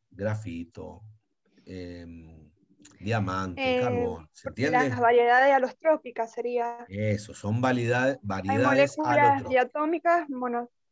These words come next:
Speaker 2: las moléculas diatómicas, que sería el hidrógeno, el dihidrógeno, y bueno, y todo eso, y las moléculas monoatómicas y las moléculas octotas,
Speaker 1: Sí, pero
Speaker 2: que se las
Speaker 1: el
Speaker 2: considera
Speaker 1: hidrógeno
Speaker 2: elementos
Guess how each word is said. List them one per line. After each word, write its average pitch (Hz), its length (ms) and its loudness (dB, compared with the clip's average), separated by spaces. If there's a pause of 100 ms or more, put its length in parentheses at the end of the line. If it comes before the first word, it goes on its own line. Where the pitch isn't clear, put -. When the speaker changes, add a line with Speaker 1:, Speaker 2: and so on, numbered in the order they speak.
Speaker 2:
las 240 240 -6
moléculas 254 420 0
diatómicas, 285 840 -4
que 226 180 -18 (120)
sería 233 560 -2
el 220 80 -4
hidrógeno, 247 720 -2
el 233 120 -10
dihidrógeno, 233 680 -4
y 220 60 -8
bueno, 233 200 -4
y 226 80 -10
todo 254 320 -10
eso, 277 320 -8
y 277 60 -12
las 240 120 -10
moléculas 247 340 -8
monoatómicas 277 840 -8
y - 40 -6
las 254 80 -12
moléculas 226 420 -10
octotas, 233 580 -12 (380)
Speaker 1:
Sí, 160 220 -2
pero 120 260 0
Speaker 2:
que 110 60 -4
se 123 80 -2
las 113 80 2
Speaker 1:
el - 60 0
Speaker 2:
considera 233 340 4
Speaker 1:
hidrógeno 262 100 0
Speaker 2:
elementos 262 460 -4